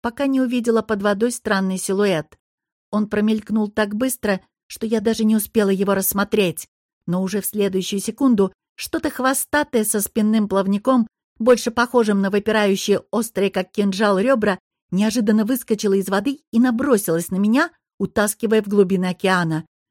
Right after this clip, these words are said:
Я попыталась вырваться, но оно слишком крепко удерживало меня. Когда я перестала брыкаться,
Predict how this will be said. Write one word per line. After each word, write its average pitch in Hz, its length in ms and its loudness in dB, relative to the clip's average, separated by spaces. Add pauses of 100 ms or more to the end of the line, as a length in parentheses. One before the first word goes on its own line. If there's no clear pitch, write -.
(240)
Я 214 200 -2
попыталась 214 580 -4
вырваться, 202 560 0 (320)
но 240 100 2
оно 240 180 4
слишком 254 420 0
крепко 269 360 -4
удерживало 190 600 0
меня. 190 380 0 (380)
Когда 202 280 -2
я 233 180 0
перестала 208 560 -2
брыкаться, 214 720 -2